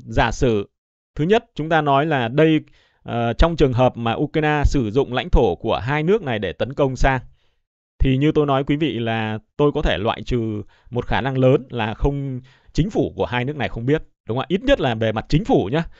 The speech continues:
Còn chúng ta không biết là những tổ chức hoặc như nào. Nhưng về mặt nhà nước thì rõ ràng hai nước này không dám làm điều đó.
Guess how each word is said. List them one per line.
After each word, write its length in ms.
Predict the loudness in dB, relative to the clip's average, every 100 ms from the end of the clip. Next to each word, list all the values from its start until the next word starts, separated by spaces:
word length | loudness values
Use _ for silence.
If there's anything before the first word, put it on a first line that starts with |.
| _
Còn 140 | -6 -4
chúng 140 | 0
ta 160 | 0 0
không 180 | 0
biết 140 | -2 -2
là 120 | -2
những 180 | -4 -2
tổ 220 | -2 0
chức 200 | 0 -2
hoặc 180 | -2 -8
như 100 | -6
nào. 200 | -4 -4 -6 -20 _ -4
Nhưng 160 | -2 2
về 140 | 2
mặt 180 | 2 -2 -8 -8
nhà 240 | -4 -2
nước 260 | -2 -2 -4 _ _ 0
thì 160 | 0
rõ 160 | 0 -2
ràng 280 | 0 0 -2
hai 240 | -4 -2
nước 180 | -2 -4
này 160 | -4 -4
không 240 | -4 -4
dám 300 | -4 -4 -4
làm 220 | -6 -6
điều 140 | -6 -6
đó. 280 | -4 -6